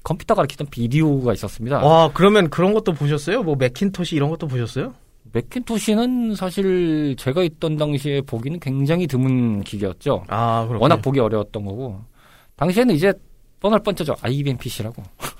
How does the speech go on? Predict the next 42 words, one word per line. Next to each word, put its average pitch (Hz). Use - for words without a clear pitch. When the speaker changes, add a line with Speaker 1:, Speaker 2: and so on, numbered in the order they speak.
Speaker 2:
아, 143
생각해보니 254
저도 160
이제 135
그 117
부모님이 196
사용하던 175
그 123
사-, -
삼팔육 247
피씨라고 170
해야 120
되나? 165
그 -
Speaker 1:
네. -
Speaker 2:
아이비엠 175
피씨 185
같은 180
게 135
있긴 175
했습니다. 190
물론 160
저는 165
써본 240
적이 269
없어요. 120
그냥 -
Speaker 1:
그 143
Speaker 2:
게임할 139
때만 202
잠깐 151
쓰고 175
그러고 131
Speaker 1:
네. 92
Speaker 2:
말았습니다. 101
Speaker 1:
오점이오 107
인치와 101
삼점오 139
인치를, 107
네, 87
번갈아 101
가면서 92